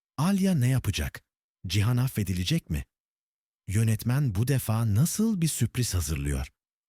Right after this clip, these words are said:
soruları yankılanıyor. Bir diğer iddia da yönetmenin dizinin tonunu değiştirmek istediği yönünde. Önceki sezonlarda dramatik ve karanlık bir atmosfer hakimken,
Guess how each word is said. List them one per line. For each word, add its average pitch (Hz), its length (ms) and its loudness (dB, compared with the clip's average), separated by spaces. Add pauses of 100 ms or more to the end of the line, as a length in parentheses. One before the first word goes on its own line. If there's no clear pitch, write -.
soruları 85 480 -2
yankılanıyor. 71 760 -2 (680)
Bir 151 200 -2
diğer 156 260 2 (100)
iddia 110 480 -2
da 107 60 2
yönetmenin 85 680 0 (340)
dizinin 117 480 2
tonunu 95 480 2
değiştirmek 80 580 -2
istediği 78 440 -2
yönünde. 69 420 -4 (760)
Önceki 196 360 2
sezonlarda 131 720 2
dramatik 101 580 0
ve 107 80 0
karanlık 98 560 -2
bir 95 140 -2
atmosfer 87 440 -2
hakimken, 80 840 -2